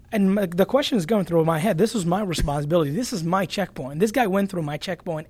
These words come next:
every single day, and we were watching him. And I looked in the middle of the, the bag. It was a bunch of cigarettes smashed,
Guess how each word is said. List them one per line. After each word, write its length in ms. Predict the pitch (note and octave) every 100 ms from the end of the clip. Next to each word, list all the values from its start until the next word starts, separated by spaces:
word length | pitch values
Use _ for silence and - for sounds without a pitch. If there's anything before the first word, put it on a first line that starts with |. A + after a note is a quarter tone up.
| -
every 380 | G#3 F#3+ G#3 F#3+
single 420 | - F#3 E3 D3+
day, 400 | E3+ F#3 A#2+ C3 - - - - -
and 160 | G3
we 60 | B3+
were 160 | G#3
watching 460 | D#3 F3+ D4 - E3+
him. 260 | C3 A#2 A#2 - - - - - - - - - -
And 380 | G3 F#3 F3 E3+ - - _
I 120 | F3+
looked 300 | F#3 B3 D#4+
in 120 | B3+ G3
the 60 |
middle 460 | F#3 C4 C4+ E3 E3 - - - - _ - - F#3
of 200 | F#3+ F#3+
the, 280 | E3+ E3 E3+ - - - _ _ - A3
the 160 | F#3
bag. 500 | D#3+ C#4 A#3+ D3 - -
It 60 | G#3
was 160 | F#3+
a 40 | D3
bunch 340 | F3+ C#4 -
of 100 | F#3+ - _ _
cigarettes 800 | - - B3 G#3+ D#3 - - - - -
smashed, 840 | - - F3 F#3 D#3+ A#2 - -